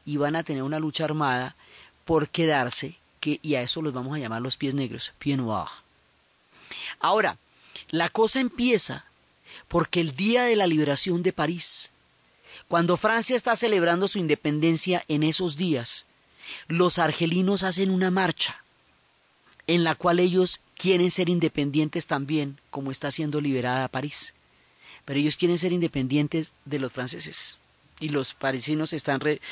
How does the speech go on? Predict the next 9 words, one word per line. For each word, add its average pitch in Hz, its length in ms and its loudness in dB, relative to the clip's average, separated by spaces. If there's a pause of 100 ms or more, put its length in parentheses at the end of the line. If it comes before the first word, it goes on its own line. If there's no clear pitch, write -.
(220)
están 160 240 0
celebrando 156 460 2
la 160 80 4
independencia 139 560 -2
de 139 80 -2
Francia 131 360 -6
frente 131 260 -8
a - 20 -4
Alemania. 127 420 -8